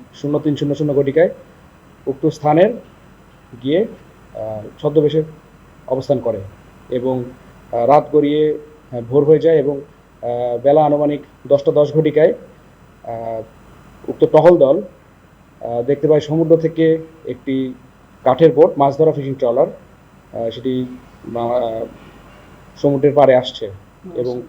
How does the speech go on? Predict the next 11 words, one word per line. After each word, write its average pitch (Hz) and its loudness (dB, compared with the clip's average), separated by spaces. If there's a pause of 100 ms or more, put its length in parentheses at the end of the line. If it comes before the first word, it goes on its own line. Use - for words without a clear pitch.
(260)
এটি 139 0
সন্দেহভাজন 180 4
হওয়ার 165 0
কারণে 156 0 (680)
আমাদের 131 -4
কোস্ট 143 0
গার্ড 151 0
সদস্যরা 156 2 (460)
তাদেরকে 131 -2
থামার 143 -4
জন্য 151 0